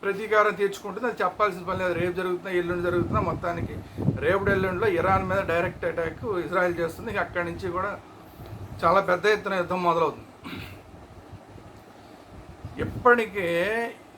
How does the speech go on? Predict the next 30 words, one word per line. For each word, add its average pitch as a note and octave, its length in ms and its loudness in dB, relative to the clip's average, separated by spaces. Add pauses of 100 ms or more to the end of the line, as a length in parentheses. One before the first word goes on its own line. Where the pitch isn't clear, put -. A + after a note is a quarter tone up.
ఇరాన్ G3+ 460 4
ఎట్టి F#3 240 -4
పరిస్థితుల్లోనూ F#3 760 -2
డైరెక్ట్ F3+ 320 -2
అటాక్కి F3 360 0
దిగద్దు E3 440 -2
అని E3+ 160 0
చెప్పి E3+ 200 -2
అమెరికా F3 340 0
హెచ్చరించింది. E3 800 -6
హెచ్చరించినా F3+ 500 -2
కూడా F3+ 160 4
అమెరికా F3 360 -2
హెచ్చరికలను E3+ 520 -2
ఏమాత్రం F3+ 560 0
ఖాతరు E3 460 0
చేయకుండా E3 360 -4
ఈరోజు E3 320 -2
ఒకేసారి F#3 680 -2 (640)
వంద D#3+ 300 0
క్షిపణులు G#3 520 2
ప్రయోగించేసింది. D#3+ 680 -2
అంటే, B2+ 380 -6
"మా D#3 120 0
సత్తా D#3 420 0
ఏంటో G3 260 -2
చూపిస్తాం F3 600 -2
మేము" E3+ 180 -2
అన్నట్లాగా D#3 460 -4
ఇరాన్ E3+ 320 2